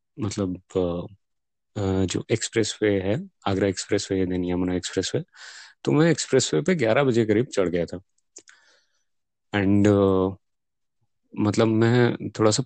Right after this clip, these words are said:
peculiar रहता हूँ जब मैं travel करता हूँ कि गाड़ी का diesel वगैरह तो है ही है, but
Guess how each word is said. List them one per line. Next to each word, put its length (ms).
peculiar 520
रहता 280
हूँ 220
जब 120
मैं 220
travel 360
करता 260
हूँ 260
कि 840
गाड़ी 540
का 560
diesel 440
वगैरह 280
तो 120
है 100
ही 100
है, 100
but 260